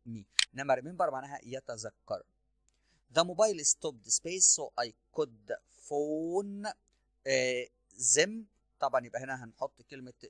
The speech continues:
stopped، يبقى نحط من الأفعال واجب بعدها آي إن جي يبقى كلمة working، وطبعا هنا كلمة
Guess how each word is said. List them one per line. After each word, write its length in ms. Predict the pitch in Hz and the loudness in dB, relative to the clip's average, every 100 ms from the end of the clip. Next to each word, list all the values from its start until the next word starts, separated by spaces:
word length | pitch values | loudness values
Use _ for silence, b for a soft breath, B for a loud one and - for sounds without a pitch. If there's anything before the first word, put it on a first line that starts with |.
| - | -4
stopped، 600 | - - 202 180 160 - | -4 -4 -8 -6 -16 -10
يبقى 180 | 117 | -8
نحط 400 | 107 139 - 113 - _ _ | -8 -12 -16 -20 -20 _ _
من 120 | 113 | -16
الأفعال 340 | 131 113 127 127 | -10 -6 -4 0
واجب 160 | 117 | 0
بعدها 220 | 120 127 | 0 -4
آي 60 | 127 | -8
إن 40 | |
جي 140 | 123 123 | -12 -16
يبقى 140 | 131 | -18
كلمة 220 | - 131 120 - 139 | -16 -18 -4 0 0
working، 320 | 156 - 202 180 B B - | -2 -6 -4 -4 B B -8
وطبعا 300 | 127 139 - | 0 2 0
هنا 220 | 135 127 | -2 -10
كلمة 340 | - 143 123 | -10 -16 -18